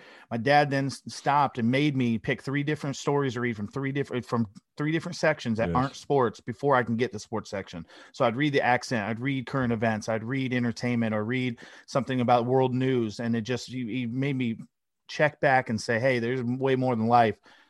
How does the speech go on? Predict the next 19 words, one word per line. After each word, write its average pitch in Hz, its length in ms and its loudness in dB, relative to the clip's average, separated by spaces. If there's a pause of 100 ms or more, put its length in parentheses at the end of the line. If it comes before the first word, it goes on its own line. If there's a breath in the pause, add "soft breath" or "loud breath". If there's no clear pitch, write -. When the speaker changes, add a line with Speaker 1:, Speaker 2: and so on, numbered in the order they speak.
Speaker 1:
than 117 120 2
just 117 300 0
sports. 123 560 0
There, 113 320 0
there's 113 220 -2
a 113 60 0
whole 131 120 0
world 120 240 2
out 98 140 -2
there, 98 200 -2
so 110 200 -2
be 113 120 0
knowledgeable 110 400 0
about 95 240 -10
it." - 80 -16 (420)
Speaker 2:
Big 113 160 2
facts, - 380 -2
big 95 160 -2
facts. - 420 -10